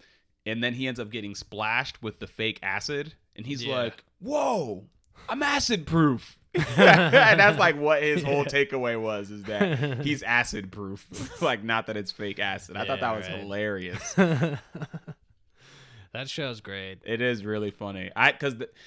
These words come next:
Speaker 1: that was a joke that I forgot was even in there.
Speaker 2: Yeah.
Speaker 1: Hey, if you guys have a really, like, negative and, like, uh, I guess not even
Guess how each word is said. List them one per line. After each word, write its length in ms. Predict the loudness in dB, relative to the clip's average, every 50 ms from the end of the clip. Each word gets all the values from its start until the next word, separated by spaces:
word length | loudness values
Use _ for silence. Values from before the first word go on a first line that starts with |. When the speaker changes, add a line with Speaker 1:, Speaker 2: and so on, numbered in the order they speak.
| -20 _ _
Speaker 1:
that 160 | 0 2 2
was 140 | 2 2 0
a 40 | -2
joke 260 | -2 0 0 0 0 -4
that 120 | -6 -6
I 60 | -6
forgot 420 | -6 -6 -10 -8 -6 -6 -6 -4 -6
was 160 | -10 -10 -10
even 220 | -10 -12 -12 -10
in 140 | -10 -8 -8
there. 320 | -8 -10 -12 -16 -20 -20 _ _ _ _ _ _ _ _ _ _ _ -12
Speaker 2:
Yeah. 320 | -8 -8 -6 -6 -8 -8 -12 -14 -20 _ 0
Speaker 1:
Hey, 180 | 4 4 4
if 80 | 4 2
you 80 | 0 0
guys 240 | 2 2 2 0
have 160 | 0 -2 -4 -4
a 60 | -4
really, 340 | -4 0 0 0 0 0 -2
like, 280 | -2 -4 -6 -6 -8
negative 640 | -10 -8 -8 -6 -6 -6 -4 -4 -2 -2 -4 -4 -6
and, 340 | -8 -10 -10 -12 -12 -14 -16 _ _ _ _ _ _ _ _ _ _ _ -20 _ _ _ _ _
like, 300 | -12 -12 -12 -16 -20 _ _ _ _ _ _ _ _ _ _ _ _ _ _ _
uh, 400 | -10 -10 -10 -10 -14 -18 -18 -18 -10
I 100 | -8 -8 -4
guess 440 | -2 -2 -2 -2 -4 -8 -12 -14 _ _ _ _ _ _ _
not 160 | -8 -6 -4
even 360 | -4 -4 -4 -6 -8 -8 -8